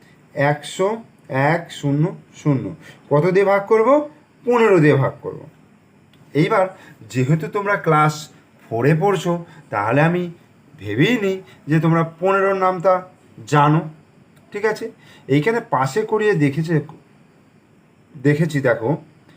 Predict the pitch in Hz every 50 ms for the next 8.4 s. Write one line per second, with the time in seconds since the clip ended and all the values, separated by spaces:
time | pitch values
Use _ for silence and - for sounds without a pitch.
0 | - - - - - _ _ - 147 160 185 202 220 240 269 277 233 254 247 240
1 | - 226 - - - 165 139 117 - 123 120 - 180 165 - - 151 147 147 -
2 | - - 170 175 175 180 185 175 156 151 139 135 139 160 165 196 220 - - -
3 | - - - _ - - 120 113 - - - - 151 147 - 120 98 90 90 -
4 | - - - - - _ - - 127 139 127 185 175 - - 127 127 - - -
5 | - 175 160 - 185 180 240 247 208 165 143 131 135 - 143 127 113 110 101 92
6 | 87 90 87 - - - - 90 - _ _ _ _ _ _ _ _ _ _ _
7 | - 156 196 220 208 175 170 170 - - - - - _ - 151 156 165 185 214
8 | 240 262 254 254 262 262 254